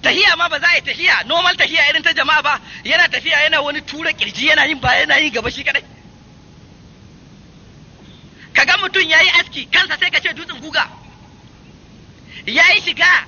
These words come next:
ka gane, ka gagara gane yana sallah ko baya sallah. Kun san wani abu da ya taɓa faruwa? Wani bawan Allah, Allah sarki, zai je ya gaida iyayensa. Yana da aboki, abokin nashi ba musulmi bane.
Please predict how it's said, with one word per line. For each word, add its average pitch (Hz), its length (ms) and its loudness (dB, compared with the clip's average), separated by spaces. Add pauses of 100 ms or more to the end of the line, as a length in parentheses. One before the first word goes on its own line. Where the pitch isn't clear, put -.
(300)
ka 277 120 0
gane, 359 340 2
ka 269 100 -2
gagara 302 380 2
gane 339 300 0
yana 339 200 4
sallah 320 240 -2
ko 320 140 -10
baya 330 220 2
sallah. 302 260 0 (960)
Kun 311 140 -6
san 370 100 4
wani 339 140 2
abu 320 160 0
da 302 80 -2
ya 285 60 2
taɓa 302 160 -2
faruwa? 269 360 0 (1900)
Wani 269 260 0
bawan 269 340 4
Allah, 220 280 0
Allah 196 220 2
sarki, - 300 -10 (1400)
zai 277 180 2
je 269 100 -4
ya 240 80 4
gaida 226 220 0
iyayensa. 170 540 -2
Yana 285 220 4
da 208 120 0
aboki, 240 260 -4
abokin 240 280 -2
nashi 233 180 0
ba 185 120 -6
musulmi 175 260 -12
bane. 185 180 -4